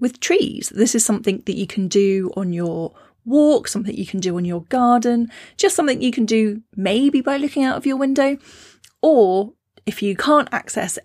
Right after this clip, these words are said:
any trees at all, um, to use an image. Actually, I remember when I, I went to South Africa in nineteen ninety-nine, so a very, very long time ago, and I went to,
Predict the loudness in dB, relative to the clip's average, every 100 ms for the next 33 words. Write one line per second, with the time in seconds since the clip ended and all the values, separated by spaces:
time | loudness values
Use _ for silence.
0 | _ 0 4 4 2 -6 -8 -10 -6 -6
1 | -4 -6 -4 -6 -10 -20 -20 -18 0 2
2 | 4 0 -6 -12 _ _ _ -2 0 0
3 | -2 -6 -10 _ _ -10 -2 -2 -2 -4
4 | -6 -6 -4 -6 -6 _ _ -8 -2 0
5 | 2 4 4 4 2 -2 -2 0 2 0
6 | 0 0 0 -2 -2 -2 -2 0 2 2
7 | 0 0 -2 -2 -8 -8 -12 -8 -6 -8
8 | -12 -4 -2 -2 -4 -6 -8 -6 -4 -2
9 | -4 -6 -8 -8 -8 -10 -10 -8 -8 -8
10 | -10 -2 2 2 4 4 4 2 -2 0
11 | -2 -2 -4 -4 -6 -8 -12 -20 -20 -20
12 | _ _ 2 2 4 0 -2 -2 -2 -2
13 | -4 -6 -4 -4 -4 -6